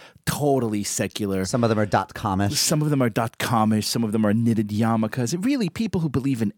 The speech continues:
Speaker 1: everything. And, you know, y-, y-, you have this thing, Mark, that you say, like,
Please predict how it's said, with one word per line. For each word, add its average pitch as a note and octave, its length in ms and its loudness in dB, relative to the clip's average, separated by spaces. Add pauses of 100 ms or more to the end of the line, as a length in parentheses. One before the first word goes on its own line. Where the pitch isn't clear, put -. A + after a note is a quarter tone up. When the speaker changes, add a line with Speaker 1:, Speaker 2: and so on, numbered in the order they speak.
Speaker 1:
everything. A#2 560 0
And, D#3+ 160 -2
you G#3 60 2
know, A3+ 80 2
y-, F3 280 -6
y-, F3+ 180 -6 (120)
you E3 460 -2
have B2+ 260 0
this G2 160 -6
thing, F2 320 -2
Mark, E2+ 200 -2
that - 120 -4 (220)
you A#2 260 -8
say, F2+ 160 -2
like, F2 220 -2